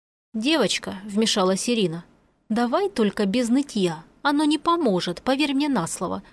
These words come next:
Не хочешь, чтобы овцу считали, вот и не будь ей, включай мозги. Блин, да если б я вот так ныла».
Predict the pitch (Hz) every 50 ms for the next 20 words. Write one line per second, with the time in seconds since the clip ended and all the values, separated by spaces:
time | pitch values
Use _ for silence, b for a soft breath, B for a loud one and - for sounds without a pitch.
0 | b b b b b b - 233 240 254 240 - - 339 311 - 285 247 - -
1 | - - 277 240 285 302 302 - - - 381 381 - - - 190 - 185 170 175
2 | 170 185 185 196 226 226 262 262 277 302 285 294 349 330 247 - - 208 185 175
3 | 180 185 - - - - 302 320 - - 247 202 196 208 262 262 247 220 196 190
4 | 175 180 b b b b b b b b b - 196 202 247 247 220 185 180 190
5 | 233 277 269 - - 294 254 277 277 311 370 349 240 233 226 - - 226 226 -
6 | 254 285 294 247 180 170 196 185